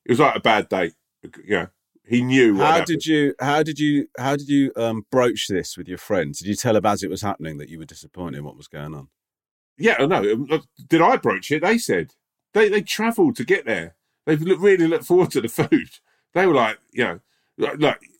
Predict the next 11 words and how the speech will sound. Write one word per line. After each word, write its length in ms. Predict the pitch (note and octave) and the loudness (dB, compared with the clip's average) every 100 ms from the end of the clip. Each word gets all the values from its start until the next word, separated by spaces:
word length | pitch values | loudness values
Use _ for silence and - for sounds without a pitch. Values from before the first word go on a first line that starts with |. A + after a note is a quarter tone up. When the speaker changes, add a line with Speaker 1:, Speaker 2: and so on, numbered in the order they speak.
| _ | _
Speaker 1:
there's 220 | C3+ C3+ | 0 2
certain 380 | - F#3 D#3 D3 | 2 2 2 -4
things 360 | C3+ C#3+ G2+ G#2+ | 0 0 0 -6
that 100 | G#2 | -8
it's 120 | - | -6
impossible 480 | G#2 A2+ - F#2+ G2 | -4 -4 -4 -4 -4
to 100 | G2+ | -4
hide, 300 | G2+ F2+ D#2 | -2 -2 -2
right? 260 | D#2+ F#2+ - _ _ _ _ _ | -2 -4 -4 _ _ _ _ _
Certain 340 | - A#2 F#2+ F2+ | 0 0 0 -2
things. 400 | F#2 D#2+ - | -2 -2 -10